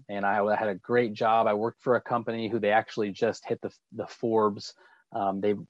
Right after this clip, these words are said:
came in at number fourteen on the best companies to work for in America. And so this is a company that's amazing,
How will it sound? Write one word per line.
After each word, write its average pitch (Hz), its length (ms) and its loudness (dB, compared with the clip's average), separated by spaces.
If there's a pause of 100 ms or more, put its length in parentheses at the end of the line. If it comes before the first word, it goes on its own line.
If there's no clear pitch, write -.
came 117 180 -6
in 104 80 -2
at 95 100 -4
number 107 220 -2
fourteen 110 480 -8
on 104 80 -4
the 98 80 -4
best 92 340 0
companies 104 380 -6
to 104 80 -2
work 98 200 -2
for 107 120 0
in 95 80 -2
America. 90 460 -4
And 92 100 -10
so 123 100 -2
this 139 160 0
is - 80 -12
a 113 80 0
company 104 300 -6
that's 92 140 -8
amazing, 107 540 -4